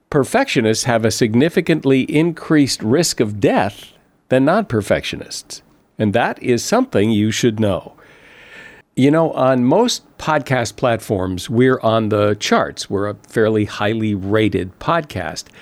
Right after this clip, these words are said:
and nobody really knows how those charts are created. It's all a, a little bit mysterious.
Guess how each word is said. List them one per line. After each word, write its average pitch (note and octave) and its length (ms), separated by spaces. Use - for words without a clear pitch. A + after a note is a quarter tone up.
and C3+ 140
nobody G3 320
really C3 320
knows A#2 640
how A2+ 220
those A2 220
charts A2+ 360
are A#2 80
created. G#2 640
It's G#2 180
all G#2 340
a, G2+ 380
a G2+ 40
little A2+ 260
bit G#2 180
mysterious. A2+ 640